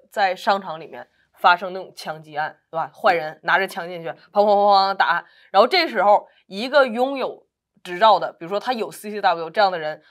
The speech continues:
靠说坏人在杀人，他拿枪一枪给坏人打了。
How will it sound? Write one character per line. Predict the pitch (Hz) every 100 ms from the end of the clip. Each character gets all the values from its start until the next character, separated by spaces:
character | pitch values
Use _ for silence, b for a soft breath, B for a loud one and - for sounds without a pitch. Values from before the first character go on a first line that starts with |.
| b
靠 | - 269
说 | 262
坏 | 262 330
人 | 220 202
在 |
杀 | 226 220 185
人， | 156 156 b b b
他 | - 254
拿 | 226 208
枪 | 208 202 185 - _ _
一 | 262
枪 | 233 190 170
给 | 175
坏 | 170 214
人 | 180 170 170 _
打 | - 151
了。 | 160